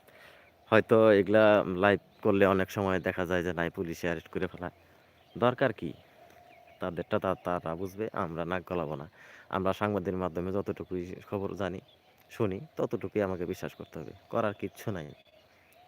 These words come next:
যেহেতু সাংবাদিকরাই ঢুকতে দিচ্ছে না, বড় বড় নেতাদেরকেই ঢুকতে দিচ্ছে না, তা আমরা কি? আমরা তো সাধারণ পাবলিক,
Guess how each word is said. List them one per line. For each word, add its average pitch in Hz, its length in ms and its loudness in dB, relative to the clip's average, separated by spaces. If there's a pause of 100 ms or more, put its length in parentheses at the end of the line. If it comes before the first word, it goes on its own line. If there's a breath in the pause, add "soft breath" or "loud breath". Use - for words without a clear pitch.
(160)
যেহেতু 117 260 2
সাংবাদিকরাই 139 580 2
ঢুকতে 123 280 -2
দিচ্ছে 120 260 -6
না, 117 80 -2
বড় 120 160 2
বড় 110 160 2
নেতাদেরকেই 110 560 -2
ঢুকতে 110 260 -4
দিচ্ছে 101 280 -8
না, 95 80 -6
তা 101 240 0
আমরা 110 300 2
কি? 107 300 -8 (540 loud breath)
আমরা 90 200 -6
তো 104 100 -8
সাধারণ 104 340 2
পাবলিক, 90 420 0